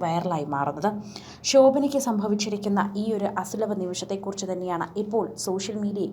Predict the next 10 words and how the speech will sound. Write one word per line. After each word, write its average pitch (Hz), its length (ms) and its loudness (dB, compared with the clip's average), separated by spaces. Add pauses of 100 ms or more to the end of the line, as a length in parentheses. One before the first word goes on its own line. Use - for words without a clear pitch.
(140)
വാർത്തയുമൊക്കെ 175 500 -2 (580)
ഏറ്റവും 240 420 2
കൂടുതൽ 180 260 -2 (120)
വരുന്നത്. 147 300 0 (520)
സുരേഷ് 277 400 4
ഗോപിയാണ് 285 460 2 (180)
ശോഭനയുടെ 214 640 0
പേര് 190 240 0 (180)
നിർദ്ദേശിക്കുന്നതെന്നും 196 880 0 (220)
ശോഭന 170 320 -2